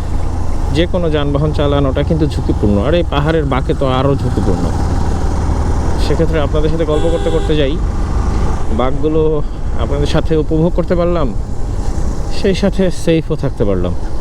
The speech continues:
অনেকেই হয়তো বলবেন যে আমি কেন একদম ওনার লেঞ্জা ধরে চালাচ্ছি, কারণ আমার টিমের বাকি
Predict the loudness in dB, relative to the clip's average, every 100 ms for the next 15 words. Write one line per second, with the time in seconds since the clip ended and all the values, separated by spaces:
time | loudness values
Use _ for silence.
0 | -2 -2 -2 -2 -4 -2 -4 -4 -4 -4
1 | -4 -4 -4 -4 -4 -4 -6 -6 -6 -6
2 | -4 -4 -6 -4 -4 -4 -6 -4 -4 -2
3 | -2 -2 0 0 2 2 2 2 2 0
4 | 2 2 0 0 0 0 0 0 0 0
5 | 0 0 0 0 0 0 0 0 0 0
6 | 0 0 0 0 2 2 2 0 0 2
7 | 2 2 0 0 0 0 0 0 0 0
8 | 0 0 0 0 0 0 0 -2 -2 0
9 | 0 0 -2 0 0 0 -2 -2 -2 -2
10 | -2 -2 0 0 0 0 0 0 0 2
11 | 2 0 -2 -2 0 2 0 0 0 0
12 | 2 0 0